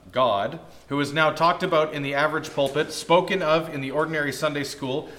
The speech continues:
mentioned in much of religious literature of this, of this day, and preached in most of the so-called Bible conferences, is the figment of human imagination, an invention of maudlin sentimentality. The heathen outside of the pale of Christendom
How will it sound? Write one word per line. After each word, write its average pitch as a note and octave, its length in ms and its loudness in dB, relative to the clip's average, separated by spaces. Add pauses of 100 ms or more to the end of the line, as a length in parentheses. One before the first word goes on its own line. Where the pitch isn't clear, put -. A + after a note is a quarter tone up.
(120)
mentioned G3 480 2
in E3+ 140 0
much E3 220 0
of D3+ 100 -2
religious D#3 400 0
literature D#3 680 -2
of C3 240 -2
this, - 320 -12
of C3 160 -2
this C#3 160 -4
day, C3 440 -2 (640)
and C#3+ 200 -4
preached F#3 380 -4
in D#3+ 180 -2
most F3 240 2
of D3+ 80 -6
the C#3+ 80 -4
so-called E3+ 540 0
Bible D#3+ 260 4
conferences, C3+ 720 -2 (280)
is D3 180 -2
the C#3 100 -2
figment G3+ 460 0
of E3+ 140 -2
human F3+ 220 0
imagination, D3+ 720 -2 (380)
an D#3 100 2
invention F3 600 0
of C#3 200 0
maudlin F3+ 560 2
sentimentality. D#3+ 1080 -2 (720)
The D3 100 -2
heathen G#3+ 460 4
outside F#3 540 4
of E3 80 -4
the C#3 60 -6
pale F3 280 2
of D#3+ 120 -2
Christendom F3 540 0